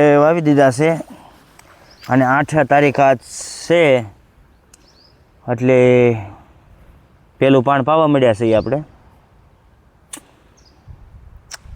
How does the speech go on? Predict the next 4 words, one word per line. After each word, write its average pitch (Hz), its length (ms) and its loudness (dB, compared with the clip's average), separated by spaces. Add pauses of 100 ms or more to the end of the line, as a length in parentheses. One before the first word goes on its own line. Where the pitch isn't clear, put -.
(680)
એટલે 123 140 0
ડેલી 180 420 2
વીડિયા 165 420 2 (1400)
શીણાના 151 420 2